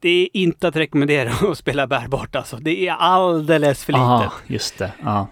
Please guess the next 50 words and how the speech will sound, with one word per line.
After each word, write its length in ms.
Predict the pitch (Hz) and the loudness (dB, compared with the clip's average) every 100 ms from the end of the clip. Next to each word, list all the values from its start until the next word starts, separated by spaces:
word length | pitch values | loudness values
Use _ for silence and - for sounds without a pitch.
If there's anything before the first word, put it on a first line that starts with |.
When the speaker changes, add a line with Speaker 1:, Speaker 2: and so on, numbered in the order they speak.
| - | -4
Speaker 1:
Det 100 | 160 | -2
är 60 | |
till 180 | 170 180 | 0 2
och 60 | 165 | 2
med 120 | 160 | 2
lite 260 | 165 180 | 2 0
för 140 | 156 151 | 0 2
rörigt 520 | 175 170 151 139 - | 4 4 4 0 -4
uppe 300 | 143 - 131 | -8 -6 -8
på, 400 | 117 131 131 127 120 104 _ _ _ - | -6 -4 -2 -2 -6 -10 _ _ _ -6
alltså 200 | 143 143 | -4 -4
på 100 | 139 | -6
T 300 | - 151 143 | -4 0 0
V:n. 220 | 156 123 | 0 0
Men, 360 | 151 185 214 - - | 0 -2 -6 -14 -2
men 480 | 170 165 160 170 - | 0 2 0 -2 -8
man 180 | - 165 | -4 -4
kan 300 | - 190 180 | -2 0 2
ju 100 | 156 | 0
byta 320 | 139 151 - | 0 -2 -2
vinkel 500 | 143 170 139 - 190 | 0 0 0 0 -2
hela 200 | 123 123 | -2 -6
tiden, 260 | 120 127 127 | -8 -8 -4
så 80 | 131 | -4
att 100 | 131 | -4
man 220 | 135 143 - _ | -4 -4 -8 _
hittar 380 | 147 156 - 160 | -12 -10 -6 -2
ju, 180 | 156 143 196 151 - - - | -2 -4 -8 -12 -14 -20 -8
och 120 | 165 | -6
det, 100 | 170 208 | -6 -4
det 180 | 165 | 2
har 120 | 190 196 | 4 4
jag 140 | 165 | 4
märkt, 260 | 147 139 - | 2 0 -2
det 80 | |
beror, 200 | 147 165 | -4 -4
beror 240 | 180 156 151 | 0 0 0
på 120 | 143 | 0
vilket 220 | 143 143 | -4 -4
bord 300 | 131 196 160 | -2 -2 0
jag 120 | 135 | 0
väljer 200 | 135 131 | 0 -2
att 80 | 131 | -6
spela 400 | - 143 139 165 | -6 -4 -2 -2
på, 240 | 139 123 131 | -4 -8 -10
vilken 540 | 185 143 - 131 123 131 | -10 -10 -6 -4 -4 -2
kameravinkel 720 | 147 127 139 151 160 - 123 | -2 0 0 0 0 -2 -6
jag 100 | 123 | -6
vill 100 | 120 | -4
ha. 320 | 139 143 117 | -2 -2 -2